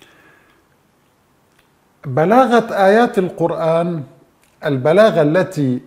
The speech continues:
تأخذها من آيات القرآن تفتح آفاق جديدة أمامك،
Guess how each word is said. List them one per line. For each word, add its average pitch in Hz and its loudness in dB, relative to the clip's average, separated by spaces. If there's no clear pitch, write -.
تأخذها 165 0
من 143 -6
آيات 151 -2
القرآن 135 -6
تفتح - -4
آفاق 143 -2
جديدة 127 -4
أمامك، 110 -8